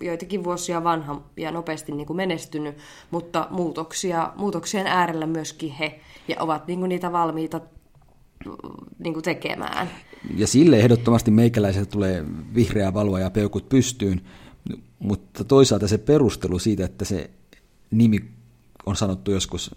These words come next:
Speaker 2: tai niin kuin on sanottu sen nimi ja on käsitetty se napkinina, niin se kyllä kuulosti <laughs> vähän erikoiselta, että onko tosiaan se niin iso ongelma, että tässä nyt vaihdetaan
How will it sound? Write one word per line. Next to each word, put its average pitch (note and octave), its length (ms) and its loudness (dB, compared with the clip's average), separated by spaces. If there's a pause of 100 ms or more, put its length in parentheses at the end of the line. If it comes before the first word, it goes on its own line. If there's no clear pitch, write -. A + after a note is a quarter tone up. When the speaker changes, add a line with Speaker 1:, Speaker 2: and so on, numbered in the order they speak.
(140)
Speaker 2:
tai G2+ 120 -2
niin G2+ 100 -2
kuin G2 100 -4
on F#2 60 -4
sanottu F#2+ 600 -4 (160)
sen G2 220 -2
nimi G#2 280 2
ja E2+ 240 -6
on G2 180 -4 (100)
käsitetty F#2+ 440 -2
se - 260 -4 (180)
napkinina, F2 680 0
niin E2+ 140 -4
se A#2 120 0
kyllä A#2+ 280 2
kuulosti C3+ 420 6
<laughs> - 40 10
vähän A#2+ 160 6
erikoiselta, F2+ 640 0
että F#2 160 -4
onko A2 160 0
tosiaan G#2+ 420 4
se A2+ 200 2 (300)
niin D#3 300 8
iso G2+ 280 2
ongelma, F2+ 420 0 (380)
että F#2+ 200 -4
tässä G#2 140 0
nyt G#2 160 -2
vaihdetaan G2+ 600 2